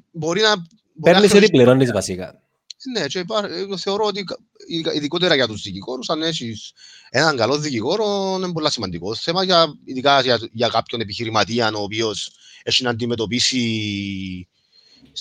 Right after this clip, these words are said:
Speaker 1: πάρα πολλά θέματα που έχουν να κάνουν, που ξεκινούν από το πώς κάνεις τον business σου, ως το πώς το διαχειρίζεσαι το προσωπικό σου, όπως, πώς συμβάλλεσαι με άλλα businesses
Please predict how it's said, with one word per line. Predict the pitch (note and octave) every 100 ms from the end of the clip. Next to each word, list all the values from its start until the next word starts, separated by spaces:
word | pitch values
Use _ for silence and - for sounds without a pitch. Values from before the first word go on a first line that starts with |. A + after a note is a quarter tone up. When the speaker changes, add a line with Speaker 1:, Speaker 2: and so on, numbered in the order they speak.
| - -
Speaker 1:
πάρα | A#2+ B2
πολλά | A2+ A2+
θέματα | A2+ A2+ C3 B2+ B2 A#2+ A#2
που | A2+
έχουν | C3+
να | B2
κάνουν, | G#2 A#2+ B2 A#2+ G#2+
που | A2
ξεκινούν | - G#2 A#2
από | B2
το | B2+
πώς | F#2 A#2 C3+ -
κάνεις | - B2 B2+ -
τον | G2+ F#2+
business | C3+ D#3 D#3
σου, | - - D3 D3 C#3+ C#3+ C#3+ C#3 C3+ C3+ C3+
ως | C3+ - -
το | C#3+ C3 G#2+
πώς | B2+ -
το | C3 A#2 A2+
διαχειρίζεσαι | A2+ A2 A2 A2
το | A#2
προσωπικό | A2+ G#2+ G#2+ B2
σου, | - D3
όπως, | B2+ G#2+ F#2 - _ _ _ _ -
πώς | B2+
συμβάλλεσαι | - A2+ G#2+ C3 B2+ B2+
με | G#2
άλλα | G#2 G#2+ E2+
businesses | B2 D3 D#3+ D#3 E3